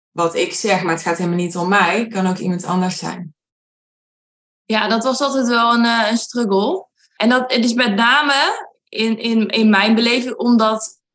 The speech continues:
Speaker 2: het soms zo ver van mijn gedachten stond, weet je wel? Want ik ben echt een denker, dus ik heb dan vaak al alles soort van geredeneerd.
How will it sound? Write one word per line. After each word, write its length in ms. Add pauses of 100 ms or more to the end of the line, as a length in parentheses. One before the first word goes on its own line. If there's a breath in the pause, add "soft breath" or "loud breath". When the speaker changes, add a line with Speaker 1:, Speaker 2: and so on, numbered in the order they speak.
(120)
Speaker 2:
het 140
soms 320
zo 160
ver 340
van 220
mijn 280
gedachten 480
stond, 500
weet 200
je 60
wel? 320 (180 loud breath)
Want 200
ik 120
ben 100
echt 180
een 120
denker, 460
dus 140
ik 100
heb 160
dan 180
vaak 320
al 280
alles 280
soort 200
van 140
geredeneerd. 800